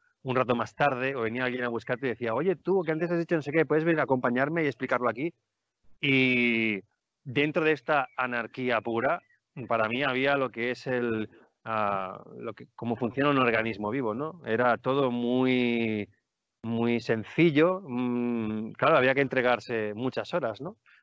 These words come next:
Por eso yo, el, desde el momento en que lo encontré,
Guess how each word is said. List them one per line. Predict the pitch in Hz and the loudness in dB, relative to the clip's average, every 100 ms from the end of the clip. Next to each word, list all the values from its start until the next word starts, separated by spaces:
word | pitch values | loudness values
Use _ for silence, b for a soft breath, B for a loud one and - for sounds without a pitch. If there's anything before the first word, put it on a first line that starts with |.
| _ | _
Por | - 110 | -2 0
eso | 113 | 0
yo, | 120 123 131 127 | 2 4 6 4
el, | 117 113 | 2 -2
desde | 104 104 | -2 -2
el | 107 | -2
momento | 110 110 123 | -4 -2 -2
en | 110 | -2
que | 123 | 0
lo | 113 | 0
encontré, | 107 110 101 113 113 110 | 0 -2 -2 2 4 4